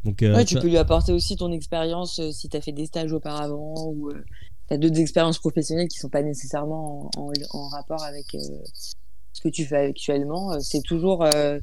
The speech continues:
Speaker 2: en fait, il faut aussi lui apporter quelque chose dans l'autre sens.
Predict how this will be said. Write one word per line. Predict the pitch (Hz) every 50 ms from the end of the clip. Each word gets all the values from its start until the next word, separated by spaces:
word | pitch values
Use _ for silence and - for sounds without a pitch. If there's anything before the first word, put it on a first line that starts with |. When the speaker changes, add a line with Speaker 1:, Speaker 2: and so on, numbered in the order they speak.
| - - - - -
Speaker 2:
en | - 165
fait, | 208 226 220
il | 202 175
faut | - 180
aussi | 185 180 175 - 220
lui | 214 196
apporter | 190 165 160 175 165 - 180 160
quelque | 170 160 156 - 170
chose | 156 - 190 175 165
dans | 160 151
l'autre | 170 175 -
sens. | 185 175 160 -